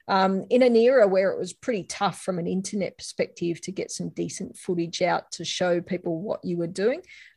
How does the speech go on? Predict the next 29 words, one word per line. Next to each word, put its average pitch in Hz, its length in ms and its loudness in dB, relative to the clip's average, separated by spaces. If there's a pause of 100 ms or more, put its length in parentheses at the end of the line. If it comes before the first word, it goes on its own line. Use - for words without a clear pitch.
Um, 180 380 0
so 202 140 -2
congratulations 226 1000 2
to 190 100 -12
Pato, 190 440 0
cap - 240 -4
number 196 360 0
eighty-one. 185 720 0
Also, 285 340 0
she - 140 -2
was 285 140 -4
a - 20 -8
good 262 200 -2
field 269 340 -4
player, 190 320 2
which 185 200 0
is 233 160 -8
not 311 200 -4
the 339 140 -2
only 320 280 0
one 226 240 0
of 233 140 -4
her 208 160 0
kind, 208 480 -2
because 190 340 -6
I 202 60 -2
think 226 260 -8
Melissa 214 340 -2
Barbieri 196 960 0